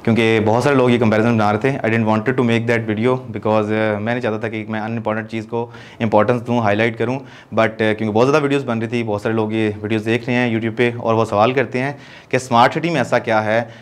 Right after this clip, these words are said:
जो ब्लू वर्ल्ड सिटी में नहीं है, और स्मार्ट सिटी में ऐसा क्या है कि इसकी प्राइसेस डेवलपमेंट चार्जेस के बाद थ्री टाइम्स हैं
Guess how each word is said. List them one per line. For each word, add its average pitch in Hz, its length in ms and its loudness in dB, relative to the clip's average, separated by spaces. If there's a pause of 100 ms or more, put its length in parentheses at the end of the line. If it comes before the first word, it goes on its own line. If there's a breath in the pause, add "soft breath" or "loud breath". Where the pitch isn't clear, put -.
(160 loud breath)
जो 117 120 0
ब्लू 120 160 2
वर्ल्ड 127 140 2
सिटी 113 220 -4
में 113 100 0
नहीं 107 260 -2
है, 95 280 -8
और 110 100 -4
स्मार्ट 110 300 0
सिटी 131 160 -2
में 135 100 0
ऐसा 123 180 0
क्या 139 240 4
है 135 300 -2 (240 loud breath)
कि 117 80 -2
इसकी 147 360 0
प्राइसेस 110 400 0
डेवलपमेंट 117 400 0
चार्जेस 117 300 0
के 123 100 0
बाद 104 300 2 (300 loud breath)
थ्री 185 180 4
टाइम्स 170 320 0
हैं 156 300 -2